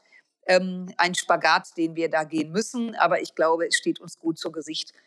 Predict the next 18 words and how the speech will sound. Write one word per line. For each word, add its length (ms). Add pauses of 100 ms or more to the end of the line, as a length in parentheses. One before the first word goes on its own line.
(140)
darauf 300
hinzuweisen, 600
dass 160
man 140
Daten 420
von 180
Menschen 340
nicht 180
einfach 220
speichert, 560 (360)
nur 140
weil 140
sie 120
grad 440
sich 220
irgendwo 320
aufgehalten 680
haben, 340